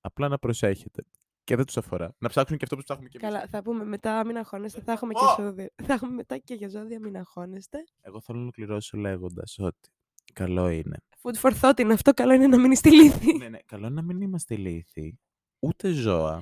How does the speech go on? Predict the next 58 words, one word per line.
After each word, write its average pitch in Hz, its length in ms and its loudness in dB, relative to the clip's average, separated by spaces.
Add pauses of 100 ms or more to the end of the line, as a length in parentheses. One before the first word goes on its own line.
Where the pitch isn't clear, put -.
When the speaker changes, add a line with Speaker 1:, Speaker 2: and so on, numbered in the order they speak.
(120)
Speaker 2:
Καλέ, 277 260 4
το 294 100 4
άλλο 339 240 8
δεν 240 180 2
είπαμε, 220 400 2
γιατί 233 200 -2
είναι 311 120 2
έκπληξη. 208 640 -6
Speaker 1:
Θα 220 120 -14
το - 100 -20
πούμε 98 220 -20
τώρα, 107 220 -8
γιατί 117 300 -10
δεν 113 160 -10
θέλω 87 300 -10
να 82 100 -14
το - 120 -14
ανοίξω 85 260 -14
αυτό - 120 -20
το - 120 -20
θέμα, 101 260 -14
γιατί 117 200 -16
θα - 80 -20
εκνευριστώ 104 380 -20
πάρα 95 240 -10
πολύ 98 240 -16
και - 100 -20
μετά 104 140 -10
δεν 120 100 -8
θα 131 80 -12
κάνω 101 200 -8
όχι 101 160 -14
ζώδια, 95 220 -8
απλά 113 180 -12
θα 117 80 -18
φύγω 113 220 -14
από 107 120 -16
εδώ 95 100 -14
πέρα, 110 260 -10
δεν 113 100 -20
στα - 140 -20
Speaker 2:
Καλά, 247 240 2
Speaker 1:
νεύρα. - 120 2
Speaker 2:
εγώ 220 100 0
έχω 247 140 -2
να 247 120 -2
πω 254 120 -2
μόνο 254 240 -2
το 262 100 -8
ότι 220 260 -12
γενικά 202 480 -8
καλό 220 260 -6
είναι 269 160 -4
να 269 100 -4
είμαστε 277 180 -6
συνεννοήσιμοι 240 840 -2
στις - 140 -8
εκπλήξεις 202 920 -6